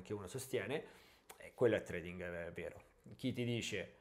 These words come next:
eh, "Fai, guadagna un sacco di soldi", se-, magari senza rischi, senza soldi e sicuro al cento per cento, quello non esiste, non è possibile, non è possibile farlo, non c'è tecnica che, che ti può fa-,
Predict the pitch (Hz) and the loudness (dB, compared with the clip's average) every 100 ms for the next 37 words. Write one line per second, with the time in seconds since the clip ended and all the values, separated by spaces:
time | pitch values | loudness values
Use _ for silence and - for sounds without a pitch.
0 | - 82 90 95 98 - 113 117 123 123 | -16 -8 -6 -4 -4 0 6 8 8 8
1 | 120 117 123 127 117 - 120 113 110 92 | 8 8 8 4 2 2 2 4 2 0
2 | 87 87 - 113 104 113 117 123 117 120 | -4 -8 0 2 6 6 6 6 6 6
3 | 110 95 - - - - - - 113 107 | 4 2 -6 -12 -16 -18 -10 2 2 6
4 | 117 127 104 92 92 87 - 120 123 120 | 6 6 6 4 -2 -2 0 2 6 6
5 | - 110 113 127 - 104 101 113 110 113 | 6 2 4 2 2 -2 0 0 2 2
6 | 107 107 101 107 113 107 104 87 85 - | 2 0 0 0 2 2 0 -2 -6 -8
7 | 98 98 101 - 95 - 92 101 98 98 | -8 -6 -6 -6 -8 -6 -4 -2 -2 -4
8 | - - - - 98 107 - 101 107 104 | -6 -14 -14 -6 -4 -2 -2 0 2 6
9 | 110 113 113 - 127 - 120 113 123 113 | 6 6 2 4 4 8 6 6 4 4
10 | 104 104 101 104 92 95 107 98 - | 4 4 4 2 0 -2 -2 -4 -4